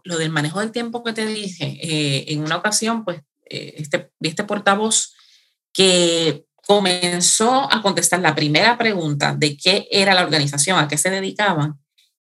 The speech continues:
y habló, habló, habló sin respirar, consumió los dos minutos, y recuerdo que la periodista era Silvia Gómez, y dijo, "Muchas gracias por estar con nosotros", y se acabó la entrevista.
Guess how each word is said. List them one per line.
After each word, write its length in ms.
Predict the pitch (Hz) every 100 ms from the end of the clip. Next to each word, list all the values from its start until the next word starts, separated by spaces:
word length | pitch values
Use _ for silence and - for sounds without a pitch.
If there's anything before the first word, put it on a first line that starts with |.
| _
y 140 | 226 214
habló, 540 | 180 180 208 269 -
habló, 580 | 190 180 160 175 214 -
habló 280 | 190 170 170
sin 220 | 175 240
respirar, 640 | 214 208 - 180 170 151 151
consumió 480 | 156 151 160 156 151
los 160 | 196
dos 140 | 202 208
minutos, 480 | 214 247 277 202 202
y 100 | 156
recuerdo 380 | 143 147 175
que 80 | 214
la 140 | 165 147
periodista 480 | 147 143 147 175
era 120 | 175 190
Silvia 440 | 185 185 180 175
Gómez, 320 | 196 233 190
y 80 | 165
dijo, 300 | 160 165 143 - _ -
"Muchas 220 | 202 208
gracias 220 | 226 -
por 100 | 180
estar 180 | 185 175
con 80 | 170
nosotros", 640 | 175 330 359 302 - - _
y 80 | -
se 120 | -
acabó 180 | 139 135
la 80 | -
entrevista. 460 | 139 - 139 -